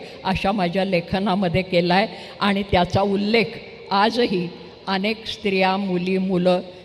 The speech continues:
हे आवर्जून करत असतात. आणि समाजाचे सर्व स्तरातले लोक आता लिहिते व्हायला लागले, जाणते व्हायला लागलेले आहेत. आणि ग्रामीण भागामध्ये सुद्धा लेखन तर होतंच,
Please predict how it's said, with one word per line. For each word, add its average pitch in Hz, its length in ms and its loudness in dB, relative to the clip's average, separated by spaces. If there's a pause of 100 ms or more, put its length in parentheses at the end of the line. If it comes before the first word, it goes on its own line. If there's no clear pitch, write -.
(120)
हे 208 100 0
आवर्जून 185 680 2
करत 170 360 -2
असतात. 160 400 -2 (400)
आणि 196 200 -2
समाजाचे 190 720 -2
सर्व 262 400 -4
स्तरातले 185 720 0
लोक 175 160 -2 (340)
आता 190 300 -2
लिहिते 185 420 2
व्हायला 185 300 2
लागले, 175 380 0
जाणते 180 500 2
व्हायला 190 360 2
लागलेले 180 540 2
आहेत. 180 340 2 (380)
आणि 202 380 -2 (500)
ग्रामीण 196 440 0
भागामध्ये 196 680 -2
सुद्धा 185 600 -2 (1000)
लेखन 196 480 -2
तर 247 180 -2
होतंच, 214 640 0